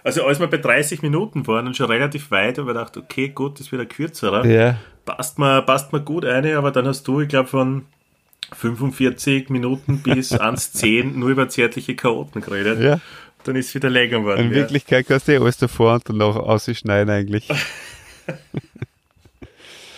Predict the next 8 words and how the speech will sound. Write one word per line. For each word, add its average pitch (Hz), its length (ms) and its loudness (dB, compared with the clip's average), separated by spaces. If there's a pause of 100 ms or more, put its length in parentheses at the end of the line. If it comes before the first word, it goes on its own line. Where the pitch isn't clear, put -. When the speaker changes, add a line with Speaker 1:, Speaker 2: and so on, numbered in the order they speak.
(540)
Speaker 1:
Hey, 170 280 2
Speaker 2:
Ach 120 400 2
Speaker 1:
ähm, 120 160 -12
Speaker 2:
Gott, 104 280 -6
lieber. 104 300 -4
Apropos 131 420 2
zärtliche 139 320 -2
Chaoten. 113 520 -2